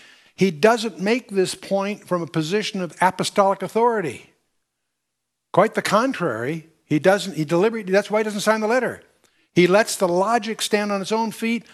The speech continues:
leaning only on those beliefs that the Jews hold so dear. It goes and he builds the whole case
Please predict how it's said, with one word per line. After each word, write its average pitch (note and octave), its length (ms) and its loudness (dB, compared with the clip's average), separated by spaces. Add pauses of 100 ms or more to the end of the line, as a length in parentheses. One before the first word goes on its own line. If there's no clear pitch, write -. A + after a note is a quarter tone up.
(140)
leaning G#3 380 0
only B3+ 500 0
on F#3+ 680 -2 (720)
those G3 500 0
beliefs A3 600 -2
that F#3 220 0
the F3+ 100 -2
Jews G3+ 400 -6
hold G#3 280 -2
so A3+ 180 2
dear. C#4+ 420 0 (1300)
It C3+ 160 -6
goes F3 340 0
and E3 80 -4
he E3 80 -2
builds F3 320 -2
the D#3+ 80 -6
whole G3 180 0
case G3+ 360 -2